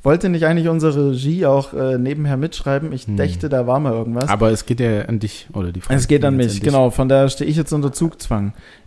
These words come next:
Speaker 1: Ähm, wir können nicht wieder Klick-,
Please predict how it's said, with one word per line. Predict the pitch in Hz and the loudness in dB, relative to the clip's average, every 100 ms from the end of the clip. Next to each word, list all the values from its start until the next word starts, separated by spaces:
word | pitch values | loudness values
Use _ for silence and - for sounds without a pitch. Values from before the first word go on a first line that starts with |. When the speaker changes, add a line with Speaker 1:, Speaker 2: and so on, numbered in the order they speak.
| - | 0
Speaker 1:
Ähm, | 123 131 135 143 139 139 139 143 - _ _ - _ _ _ _ - - | 4 6 4 2 0 0 0 -2 -8 _ _ -20 _ _ _ _ -20 -14
wir | 139 151 | 0 2
können | 131 170 185 | 4 4 4
nicht | 185 | 2
wieder | 170 170 170 165 165 | 2 4 6 6 4
Klick-, | 165 - 156 185 | 0 -2 0 0